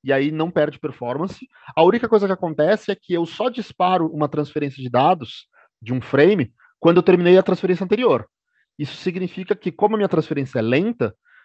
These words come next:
ah, eu acabo perdendo quadros na animação do display. Eu, eu vejo a, a animação do display com uma quantidade de quadros menor, mas pelo menos a emulação do jogo inteira tá rodando cem por cento agora.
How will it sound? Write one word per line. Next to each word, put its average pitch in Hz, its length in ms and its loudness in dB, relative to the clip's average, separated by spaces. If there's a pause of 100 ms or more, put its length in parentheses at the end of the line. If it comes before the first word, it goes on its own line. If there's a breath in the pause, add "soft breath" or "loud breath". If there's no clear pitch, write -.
(160 soft breath)
ah, 127 240 0
eu 151 160 2
acabo 170 280 -4
perdendo 185 560 -2
quadros 190 640 -2
na 175 160 -4
animação 226 640 -2 (320)
do 180 140 -6
display. 185 540 -4 (580 soft breath)
Eu, 131 140 -4
eu 143 160 0
vejo 160 400 -2
a, 180 260 -4 (140)
a 147 100 -4
animação 175 360 -4
do 226 120 -10
display 196 340 0
com 180 100 -10
uma 175 120 -4
quantidade 156 320 -2
de 151 80 -16
quadros 151 260 -2
menor, 143 380 -2 (280 soft breath)
mas 131 200 -2
pelo 165 180 -2
menos 170 240 -4
a 170 80 0
emulação 165 460 -4
do 180 80 -10
jogo 165 260 -6
inteira 160 480 -2
tá 185 140 -4
rodando 175 540 -4
cem 180 220 -8
por 190 120 -16
cento 117 340 -4
agora. 95 320 -6